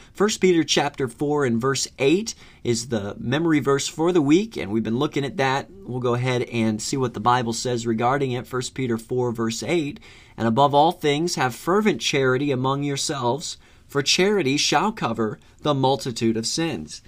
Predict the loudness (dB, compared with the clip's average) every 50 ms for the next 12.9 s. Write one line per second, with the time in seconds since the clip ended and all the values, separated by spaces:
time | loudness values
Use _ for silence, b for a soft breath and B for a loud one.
0 | B B B B B B -2 0 0 2 4 4 6 6 4 4 2 0 -2 -2
1 | -2 -2 0 2 2 4 4 4 2 0 -2 -6 -8 -14 -20 -20 _ -20 -20 -20
2 | -20 -20 -20 -20 -20 -20 -20 -20 -20 -16 -16 -8 -2 -2 0 0 2 4 4 4
3 | 4 4 2 0 0 -2 -4 B B B B B B B 0 0 0 0 0 0
4 | 0 2 0 0 -2 -4 -8 -12 -14 -16 -16 -6 -6 -6 -6 -4 -4 -2 2 2
5 | 2 2 2 0 0 2 0 0 -2 -6 -6 -6 -4 -2 -2 -2 -2 -2 -4 -2
6 | 0 0 0 -2 -2 -4 -4 -2 -2 -2 -2 -2 -2 -2 -2 -4 -4 -2 0 0
7 | 0 0 -2 -4 -10 -8 -6 -4 -2 0 0 -2 -2 B B B B B B -2
8 | 0 0 0 0 0 -2 -4 -4 -2 -2 0 0 0 0 -2 -2 -4 -8 -6 -4
9 | -4 -4 -2 -2 -2 -4 -4 -6 -8 B B B B B B -6 -2 -2 -2 -2
10 | -4 -8 -10 -4 0 2 2 2 2 2 0 2 2 2 2 2 0 0 -2 -4
11 | -4 -4 -4 -2 -2 0 0 0 0 2 2 2 2 2 0 -2 -4 -6 -4 -4
12 | -2 -2 -2 -4 -4 -4 -4 -4 -2 -2 -2 -2 -2 0 -2 -2 -2 -4